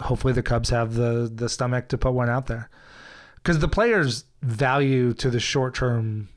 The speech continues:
ability for the Cubs to win doesn't really change. Like, Jacob deGrom, if he's healthy, is an absolute stud ace the Cubs put out at number one and makes their staff,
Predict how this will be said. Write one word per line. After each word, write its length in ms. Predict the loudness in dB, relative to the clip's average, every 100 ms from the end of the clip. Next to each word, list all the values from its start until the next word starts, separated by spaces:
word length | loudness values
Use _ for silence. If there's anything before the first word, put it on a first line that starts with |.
| _ _ _ _ -6
ability 420 | -2 0 2 0
for 120 | -2
the 80 | -4
Cubs 240 | -4 -6 -4
to 80 | -2
win 540 | 0 0 -2 -4 -6
doesn't 320 | -2 -2 -2 -2
really 220 | -4 -6
change. 380 | -6 -8 -8 -6
Like, 160 | -6 -8 -20 -20 -20 -20 -20 _ -6
Jacob 340 | -2 0 0
deGrom, 680 | -2 0 2 2 0 -2 -8 -12 -20 -20 _ _ _ _ -14 -4
if 200 | -2 0
he's 220 | 0 2
healthy, 540 | 2 2 -2 -4 -10 -16 -20 -20 -6
is 140 | -2 0
an 160 | 0 -4 -4
absolute 520 | -2 -2 0 -2 -2
stud 300 | -2 -2 -2
ace 300 | -2 -4 -4
the 80 | -6
Cubs 240 | -4 -4
put 160 | -2 -2
out 120 | 0
at 100 | -2
number 200 | -2 -2
one 220 | -2 -2
and 80 | -2
makes 180 | -4 -4
their 200 | -4 -4
staff, 580 | -4 -4 -4 -6 -12